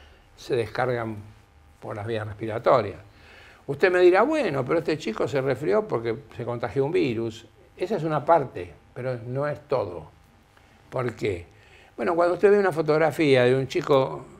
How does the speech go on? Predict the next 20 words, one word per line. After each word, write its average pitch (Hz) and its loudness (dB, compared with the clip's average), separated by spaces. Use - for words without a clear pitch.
eh, 123 -6
resfriado 107 2
y 131 -4
de 139 -2
uno 156 0
que 135 0
está 139 0
llorando, 143 0
yo 131 0
se 127 -4
las 117 -6
mezclo 131 -8
y - -12
después 120 -12
a - -12
usted 135 -4
le 120 -6
resulta 120 -8
difícil 117 -4
decir 117 -6